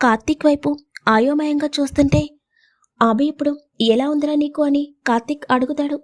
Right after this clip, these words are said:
అభి ఏమీ మాట్లాడకుండా మళ్ళీ కార్తీక్ వైపు చూస్తూ ఉండటం చూసి, "ఇదేంటి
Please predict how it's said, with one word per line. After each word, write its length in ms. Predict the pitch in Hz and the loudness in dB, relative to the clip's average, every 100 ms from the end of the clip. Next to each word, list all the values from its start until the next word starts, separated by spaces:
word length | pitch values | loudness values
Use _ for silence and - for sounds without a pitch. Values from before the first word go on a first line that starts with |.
| _ _ _ _ _ _ _ - _ | _ _ _ _ _ _ _ -20 _
అభి 340 | 226 226 320 302 _ _ | 0 0 -2 -6 _ _
ఏమీ 240 | 233 247 302 | 2 2 2
మాట్లాడకుండా 840 | 269 240 - 311 302 285 302 285 _ | -2 -2 -4 -4 -2 -2 -2 -6 _
మళ్ళీ 320 | 220 214 240 302 | 0 2 0 -4
కార్తీక్ 480 | - 233 233 302 | -4 -4 -4 -6
వైపు 400 | 302 294 294 285 - - | -4 -4 -2 -6 -6 -2
చూస్తూ 300 | 247 254 311 | -2 0 -2
ఉండటం 340 | 302 285 294 | 0 0 -2
చూసి, 480 | 294 294 285 302 311 _ _ _ _ _ _ - | -2 -4 -6 -8 -10 _ _ _ _ _ _ 0
"ఇదేంటి 520 | 240 269 302 302 302 | 2 2 -2 -4 -8